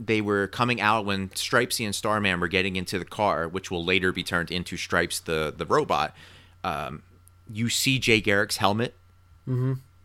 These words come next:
Speaker 1: like, crushed, and I thought that that was really cool. And then Grundy, who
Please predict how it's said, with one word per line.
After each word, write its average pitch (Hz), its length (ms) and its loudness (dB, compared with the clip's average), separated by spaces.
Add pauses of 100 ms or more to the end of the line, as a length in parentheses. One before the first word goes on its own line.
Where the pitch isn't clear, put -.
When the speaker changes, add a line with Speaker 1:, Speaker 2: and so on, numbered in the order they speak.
Speaker 1:
like, 95 320 0
crushed, - 500 2
and 95 120 -6
I 95 80 -4
thought 117 160 2
that 120 140 2
that 101 160 4
was 85 140 -6
really 82 200 -2
cool. 82 340 -4 (340)
And 98 140 2
then 101 140 2
Grundy, 95 600 2
who 95 480 0